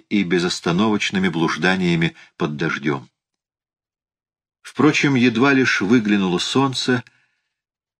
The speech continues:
я растянулся на вершине этой скалы, чтобы обсохнуть. Что за невыразимая благодать,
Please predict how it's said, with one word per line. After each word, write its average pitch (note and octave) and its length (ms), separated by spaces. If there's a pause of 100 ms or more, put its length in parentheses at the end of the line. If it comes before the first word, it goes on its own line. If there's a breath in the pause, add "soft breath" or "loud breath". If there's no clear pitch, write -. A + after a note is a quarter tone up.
(120)
я B2 380
растянулся A2 680
на F#2+ 60
вершине F#2 500
этой F2+ 180
скалы, F2+ 380
чтобы E2+ 320
обсохнуть. - 800 (2250)
Что - 440
за D3 160
невыразимая B2+ 840
благодать, F#2+ 1040